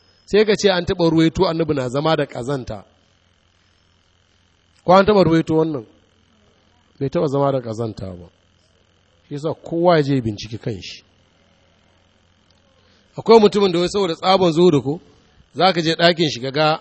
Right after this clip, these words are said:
sauro kace-kace da kuɗin cizo. Duk bai kashe waɗannan ma magana ce, "Ku ka damu da duniya?"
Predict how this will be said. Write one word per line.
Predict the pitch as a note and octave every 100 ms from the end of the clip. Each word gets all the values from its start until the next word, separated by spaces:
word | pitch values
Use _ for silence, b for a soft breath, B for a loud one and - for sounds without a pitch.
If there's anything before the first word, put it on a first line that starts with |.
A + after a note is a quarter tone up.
| -
sauro | E3+ E3 E3+ E3
kace-kace | - F#3+ F#3+ F#3 F#3+
da | D#3
kuɗin | F3 E3 D#3+
cizo. | - E3 C3+ - _ _ _ _ _ _
Duk | G3 D4 C#4
bai | A#3+
kashe | G#3+ F#3
waɗannan | G3 F#3 F3+
ma | F3 G3+
magana | F#3 F3+ F3+
ce, | G#3+
"Ku | G3+ A#3+ A#3+
ka | G3
damu | F#3+ G3+
da | F#3
duniya?" | G3 G3+